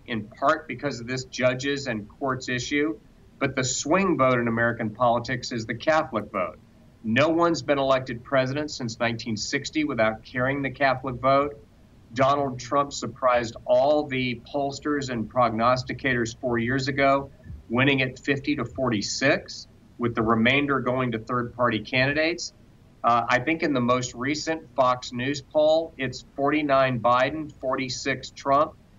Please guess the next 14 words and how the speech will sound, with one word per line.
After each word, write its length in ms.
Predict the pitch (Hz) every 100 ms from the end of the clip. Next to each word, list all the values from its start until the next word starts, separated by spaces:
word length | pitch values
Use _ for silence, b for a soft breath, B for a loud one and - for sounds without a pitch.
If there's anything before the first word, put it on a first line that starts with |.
| - _ 127
It's 200 | 131 -
basically 800 | - 127 147 147 151 147 139
a 80 | 113
jump 420 | 104 117 117 104
ball. 480 | 117 131 147 156 156
It's 200 | 131 123
a 80 | 117
tie. 640 | 107 - 120 120 139 156 - - - - -
Probably 680 | - 135 139 147 151 147
whoever 380 | 135 127 131 135
wins 480 | 107 123 151 156 120
those, 500 | 117 135 147 151 - - - - - -
that 400 | 127 151 160 113
vote 460 | 131 170 127 113